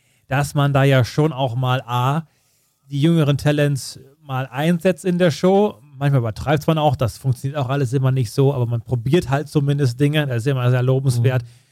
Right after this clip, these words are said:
Speaker 1: Oder dann hast du halt jetzt die Kooperation gehabt, äh, wo die Good Brothers da reinkamen sowieso. Und natürlich, äh,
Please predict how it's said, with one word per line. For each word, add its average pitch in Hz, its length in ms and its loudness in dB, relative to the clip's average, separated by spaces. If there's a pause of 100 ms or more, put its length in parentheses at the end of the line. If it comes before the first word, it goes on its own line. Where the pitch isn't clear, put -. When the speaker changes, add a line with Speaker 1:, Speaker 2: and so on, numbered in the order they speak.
(180)
Speaker 1:
Oder 151 240 2
dann 123 180 -2
hast 135 220 0
du 123 100 2
halt 123 520 0 (380)
jetzt - 160 -16
die 131 60 -8
Kooperation 143 760 0
gehabt, 123 480 0 (720)
äh, 131 400 0
wo 123 180 2
die 123 160 -2
Good 160 200 0
Brothers 139 340 2
da 127 120 0
reinkamen 123 720 -2
sowieso. 120 640 0 (340)
Und 160 140 -2
natürlich, 135 560 0
äh, 127 280 -2